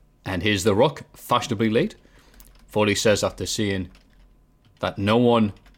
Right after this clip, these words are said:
is fessing up to who did it, Mick Foley is going to make predictions and speculate that after Austin's accident, someone saw their popularity go through the roof. Someone saw their merchandise sales go through the roof afterwards. He hates to say it,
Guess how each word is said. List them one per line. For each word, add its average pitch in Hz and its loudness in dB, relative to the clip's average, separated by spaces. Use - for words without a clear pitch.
is - -4
fessing - -2
up 131 2
to 98 -4
who 95 -2
did 85 -4
it, 110 -2
Mick 117 0
Foley 120 6
is 127 0
going 107 2
to 107 0
make 107 0
predictions 123 -4
and - -16
speculate 104 -2
that 104 -2
after 131 0
Austin's 117 0
accident, 117 -2
someone 175 4
saw 131 4
their 101 0
popularity 120 0
go 135 0
through 107 -4
the 113 -2
roof. 123 0
Someone 98 -6
saw 92 -2
their 85 -4
merchandise 104 0
sales 90 -2
go 92 -6
through 92 -10
the 87 -8
roof 87 -8
afterwards. 92 -8
He 95 0
hates 113 0
to 113 2
say 123 2
it, 110 -2